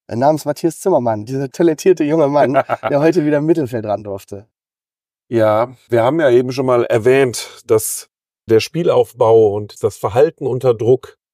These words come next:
Speaker 2: von Zimmermann und auch Sobotka optimierungsfähig ist.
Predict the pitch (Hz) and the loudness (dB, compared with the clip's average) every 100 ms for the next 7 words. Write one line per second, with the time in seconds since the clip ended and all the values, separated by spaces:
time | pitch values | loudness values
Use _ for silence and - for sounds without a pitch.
0 | _ _ - 123 113 135 131 123 120 123 | _ _ -2 -2 -2 -2 0 0 0 -2
1 | - - 107 110 107 117 - 139 131 127 | -4 -4 -4 -4 -2 -2 0 0 -2 -2
2 | _ _ _ _ _ _ _ _ - 123 | _ _ _ _ _ _ _ _ -6 -6
3 | - 135 156 156 165 - - - _ _ | -4 0 0 0 -2 -6 -16 -20 _ _
4 | _ - 139 147 160 170 120 185 - - | _ -10 0 2 2 -2 -2 -2 -2 -14